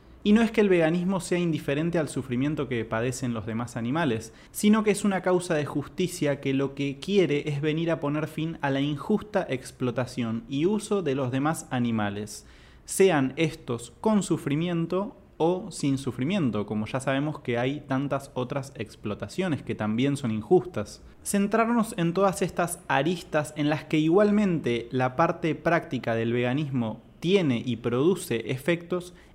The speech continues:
es un problema, pero no es lo que vamos a trabajar en este episodio.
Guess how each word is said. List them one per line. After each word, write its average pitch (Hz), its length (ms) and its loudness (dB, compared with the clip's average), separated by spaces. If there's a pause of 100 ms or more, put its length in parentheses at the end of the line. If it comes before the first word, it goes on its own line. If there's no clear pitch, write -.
es 180 220 4
un 131 120 2
problema, 107 600 0
pero 151 240 2
no 185 160 2
es 214 100 4
lo 208 140 2
que 147 80 0
vamos 160 380 0
a 127 100 -2
trabajar 120 560 0
en 131 180 0
este 143 300 -2
episodio. 101 600 -6